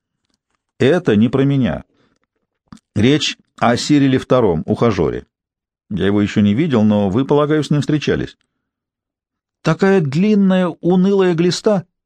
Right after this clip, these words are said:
Видимо, он самый. Да, мы встречались.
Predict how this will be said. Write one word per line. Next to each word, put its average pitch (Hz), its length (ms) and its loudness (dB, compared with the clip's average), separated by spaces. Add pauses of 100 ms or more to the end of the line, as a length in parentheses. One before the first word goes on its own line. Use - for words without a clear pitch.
(100)
Видимо, 131 460 -2
он 101 80 2
самый. 85 340 -2 (920)
Да, 175 460 -2
мы 156 240 0
встречались. 151 800 -4